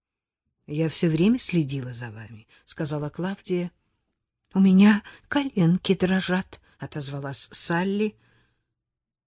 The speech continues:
"Я довольна, что так случилось", продолжала Клавдия.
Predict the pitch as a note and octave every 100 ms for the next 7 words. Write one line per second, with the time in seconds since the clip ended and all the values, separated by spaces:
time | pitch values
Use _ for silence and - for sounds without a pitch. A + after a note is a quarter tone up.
0 | _ _ - D#3 F#3+ G3 A3+ B3+ B3+ G3+
1 | D#3+ D#3+ D#3+ - - - E3 - - -
2 | F3 E3 - F#2 F2+ - - - _ _
3 | _ _ - E3 E3 D#3 D#3 F#3+ F#3+ C3+
4 | A#2+ A2 - A2+